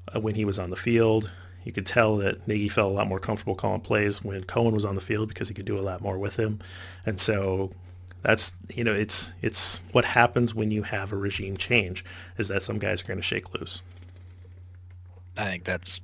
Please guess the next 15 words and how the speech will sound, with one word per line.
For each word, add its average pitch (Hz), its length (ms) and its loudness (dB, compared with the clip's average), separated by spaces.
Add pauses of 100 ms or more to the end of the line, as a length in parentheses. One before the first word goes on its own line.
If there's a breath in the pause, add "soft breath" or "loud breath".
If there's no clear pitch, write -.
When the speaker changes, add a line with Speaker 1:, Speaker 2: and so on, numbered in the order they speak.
(140)
Speaker 2:
absolutely 95 680 0
true. 87 340 -4 (360)
And 90 420 0 (160)
that 127 180 6
moves 117 260 0
us 98 320 -2 (240)
pretty 190 240 -6
cleanly 98 420 -2
to 90 80 -4
Cohen, 90 360 -2
who 92 120 -12
remains 87 400 -4
on 87 140 -4
the 85 80 -10
team. 87 440 -8